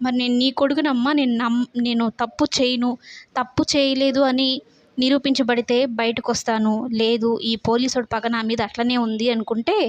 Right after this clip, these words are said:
తప్పు త-, చేయని తప్పుని శిక్ష అనుభవించాలి అని రాసుంటే ఖచ్చితంగా అనుభవిస్తాను, దేవుడే చూసుకుంటాడు, నేను నిజాయితీగా ఉన్నాను" అని అయితే చెప్పి ఫోన్ పెట్టేస్తాడనమాట. "ఏంట్రా నీకు ఎందుకురా ఇంత ఆవేశం, ఆయన మీద ఎందుకురా అంత కోపం?" అని.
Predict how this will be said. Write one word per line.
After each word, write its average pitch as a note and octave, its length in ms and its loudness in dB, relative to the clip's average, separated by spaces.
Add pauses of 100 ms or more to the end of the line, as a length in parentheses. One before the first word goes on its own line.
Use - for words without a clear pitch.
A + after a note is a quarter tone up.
(480)
తప్పు B3 260 -2 (440)
త-, A#3 340 0
చేయని C4+ 280 0
తప్పుని B3 300 0
శిక్ష - 260 -4
అనుభవించాలి B3 560 0
అని A#3+ 160 2
రాసుంటే A3+ 400 -2
ఖచ్చితంగా C4 440 -2
అనుభవిస్తాను, A3 680 -2 (540)
దేవుడే B3 360 2
చూసుకుంటాడు, A#3 760 -2 (200)
నేను A3 180 -2
నిజాయితీగా A#3+ 560 0
ఉన్నాను" A3 340 -2
అని G#3+ 80 0
అయితే B3+ 160 0
చెప్పి B3 380 -2 (440)
ఫోన్ C4 260 0
పెట్టేస్తాడనమాట. A3 760 -4 (420)
"ఏంట్రా C4+ 600 0
నీకు A#3+ 260 -2
ఎందుకురా C4+ 360 2
ఇంత A#3+ 280 -2
ఆవేశం, B3 520 -2
ఆయన A#3 240 0
మీద B3+ 160 2
ఎందుకురా B3+ 400 2
అంత A#3+ 160 0
కోపం?" A3+ 320 -2
అని. G3+ 140 -6